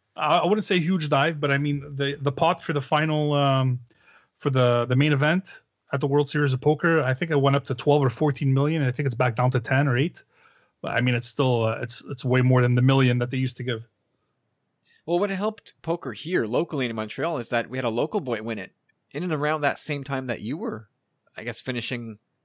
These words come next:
Speaker 1: I think he
Speaker 2: eleventh.
Speaker 1: won two years after me. It was, uh, Jonathan Duhamel.
Speaker 2: Yeah.
Speaker 1: Yeah.
Speaker 2: And he no doubt helped spark that interest locally in,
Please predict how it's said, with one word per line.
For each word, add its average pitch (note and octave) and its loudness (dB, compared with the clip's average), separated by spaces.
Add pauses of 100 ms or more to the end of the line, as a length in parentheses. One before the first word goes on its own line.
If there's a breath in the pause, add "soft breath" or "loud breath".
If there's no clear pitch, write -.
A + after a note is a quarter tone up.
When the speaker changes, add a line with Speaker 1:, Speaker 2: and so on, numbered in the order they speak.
(220)
Speaker 1:
I - -4
think C3+ 2
he A#2+ 0
Speaker 2:
eleventh. F#3+ -2
Speaker 1:
won D#3 2
two F3+ -4
years D#3 -2
after D3 -2
me. C3 -4
It B2+ -6
was, B2+ -6
uh, C3 -2
Jonathan C#3+ 2
Duhamel. C3+ 4
Speaker 2:
Yeah. E3 -2 (880)
Speaker 1:
Yeah. C3+ 2 (160)
Speaker 2:
And C3 -4
he D#3+ 0
no D#3 4
doubt A#2+ 0 (120)
helped A#2+ -6
spark - 0
that G#2+ -4
interest A2 -6
locally A2+ -2
in, F#2+ -10